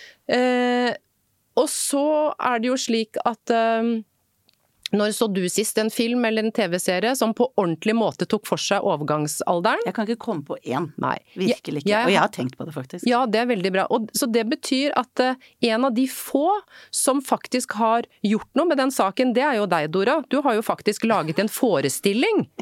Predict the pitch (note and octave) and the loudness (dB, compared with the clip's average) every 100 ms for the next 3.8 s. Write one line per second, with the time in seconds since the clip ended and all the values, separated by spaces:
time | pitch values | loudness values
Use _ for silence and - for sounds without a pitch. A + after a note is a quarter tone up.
0 | - - - - - G#3+ G3+ E3+ D3+ - | -12 -14 -12 -16 -12 -10 -10 -10 -16 -20
1 | - - - A3+ D4 B3+ - - D4+ D#4+ | -20 -14 -2 4 6 4 -2 2 4 4
2 | F4 E4+ C4+ A#3+ C#4 B3+ D4 - C#4+ C4 | 4 6 6 6 6 4 2 4 4 6
3 | B3+ A#3 F#3+ E3 F#3 G3 C#4 | 6 6 6 6 4 4 4